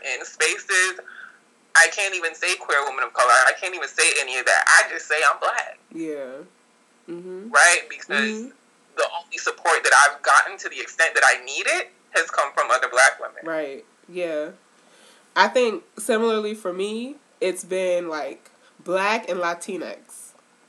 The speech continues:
Speaker 2: folk. You know? Like
Speaker 1: And, and, and in Miami, Fort Lauderdale context, that's not the case.
Speaker 2: Really?
Speaker 1: That's not the case.
Speaker 2: Wow.
Speaker 1: So, <laughs> she gets deep.
Speaker 2: And
Speaker 1: Yeah.
Speaker 2: see, I guess I have to be thankful for the New York context in that way, 'cause,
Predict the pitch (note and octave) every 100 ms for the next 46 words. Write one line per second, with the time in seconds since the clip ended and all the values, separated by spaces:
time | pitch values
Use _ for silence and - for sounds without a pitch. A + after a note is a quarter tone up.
0 | _ E3 B2+ B2+ _ - _ _ _ _
1 | F3+ G3 F#3 F#3+ G#3+ F#3 F3+ D#3 - _
2 | _ - - - D#3+ D#3+ C#3+ D3+ E3 F3
3 | D#3+ D#3+ G#2 G#3+ G#3 D#3+ D3+ E3+ D3+ -
4 | B2 - C#3+ F#3+ D#3+ C3 - F#3+ D3+ -
5 | - - _ _ - E3 A3+ D#4 A#3+ D#3
6 | D3+ F#3 _ _ _ _ D#3+ D#3+ E3+ C#3
7 | - F#3 - - - C3+ C#3 C#3 B2+ E3
8 | D#3 C3 - _ - - A#4+ G#4 - -
9 | G3 F3+ - F3+ D#3 D#3 A3+ A3 - _
10 | - - A#3+ - - A#3+ D#4 C#4+ C4 -
11 | A#3 - - _ - F#3+ A#3 D#4+ C#4 D#4+
12 | D4+ B3+ A#3+ G3 G3+ A#3 A#3+ A#3 G3 F#3
13 | G#3+ G#3 G#3+ - G#3+ F#3+ G#3 F3 F#3+ F3
14 | C3+ D#3+ E3 D#3+ D#3 A3 F3+ -